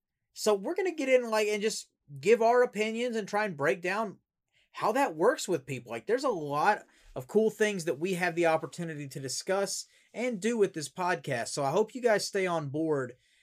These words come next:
and, you know, just keep listening every time we drop an episode. Keep the support up and get this out to your friends, especially if they are into things horror,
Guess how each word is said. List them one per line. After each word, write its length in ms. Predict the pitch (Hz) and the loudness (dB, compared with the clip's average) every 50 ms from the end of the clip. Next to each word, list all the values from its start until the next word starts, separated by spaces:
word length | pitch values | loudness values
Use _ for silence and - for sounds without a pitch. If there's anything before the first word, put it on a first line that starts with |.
| _ _ _ | _ _ _
and, 320 | - 151 156 156 151 147 | -2 0 0 0 0 -2
you 80 | 156 165 | -4 -2
know, 160 | 160 156 151 | 0 0 0
just 340 | 143 156 143 - - - - _ _ _ _ _ _ | -2 -4 -6 -6 -8 -10 -14 _ _ _ _ _ _
keep 240 | - - 220 196 - | -6 -6 -6 -4 0
listening 480 | 170 196 190 - 196 185 180 175 170 156 | 0 0 0 0 -2 -4 -4 -4 -6 -4
every 180 | 156 165 165 180 | -2 0 0 0
time 220 | 170 175 185 175 180 | -2 -2 -4 -2 -2
we 80 | 185 170 | -4 -2
drop 300 | 147 160 170 170 170 - | 0 0 0 0 0 -2
an 80 | 165 | -2
episode. 640 | 160 160 160 - 170 - - 180 165 165 165 165 160 - _ _ _ _ _ _ | -4 -4 -2 -2 -4 -4 0 2 2 4 2 2 0 -4 _ _ _ _ _ _
Keep 260 | - - 277 - - | -6 -4 -4 -4 -4
the 60 | - | -8
support 480 | - - - 165 - - 190 190 190 180 | -8 -6 -8 -8 -4 0 0 2 2 2
up 240 | 180 180 180 175 - - | 2 0 0 -2 -6 -10
and 140 | 147 147 151 | -12 -8 -8
get 160 | 311 330 - | -8 -8 -6
this 180 | - 277 220 - | -6 -4 -2 0
out 180 | 220 208 190 - | 0 0 0 0
to 60 | 196 | -2
your 140 | 175 156 139 | -2 -2 -2
friends, 400 | - - 151 143 127 113 107 113 | -2 -4 -4 -4 -4 -6 -8 -8
especially 600 | 110 - - 262 311 302 - 311 330 302 240 196 | -8 -4 -2 -2 -2 -2 -4 -4 -6 -6 -4 -4
if 160 | 190 170 - _ | -4 -4 -4 _
they 220 | - 196 202 202 | -2 2 4 4
are 100 | 208 190 | 4 2
into 220 | 180 180 170 165 | 0 -2 -2 -4
things 320 | 151 - - 165 143 123 - | -4 -2 -4 -6 -6 -8 -10
horror, 580 | - - 180 196 220 220 214 208 208 208 208 | -8 0 4 6 6 6 6 4 2 0 -2